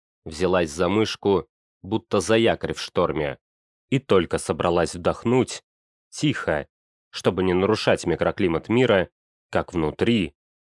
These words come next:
глубоко, на границе сознания, тенью замерцала Кляпа.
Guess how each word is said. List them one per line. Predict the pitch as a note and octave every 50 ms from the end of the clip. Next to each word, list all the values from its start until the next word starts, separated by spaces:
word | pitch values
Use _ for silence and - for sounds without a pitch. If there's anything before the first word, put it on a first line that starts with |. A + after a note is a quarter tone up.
| _ _ _ _
глубоко, | G2+ A2 A#2+ C3 B2 A#2+ C3 C3+ - - - G2+ D#2+ C#2 B1+ - _ _ _ _ _ _ _
на | - F#2 F#2
границе | F2+ G2 F#2 F2+ F2+ E2 - - -
сознания, | - - F#2 E2+ D2 E2+ G#2 A2 A2 G#2+ G#2+ G#2 G2 F#2+ F2 E2 - _ _ _ _ _ _ _
тенью | - - G#2+ G2+ G2 G2 F#2 F2 F2+ F2 D#2+ - _ _ _ _ _
замерцала | F#2 F2+ G2 F#2 F2 - - - - E2 D#2 D2+ D2
Кляпа. | - - F#2+ F#2 E2 D2+ - - C#2+ C2 -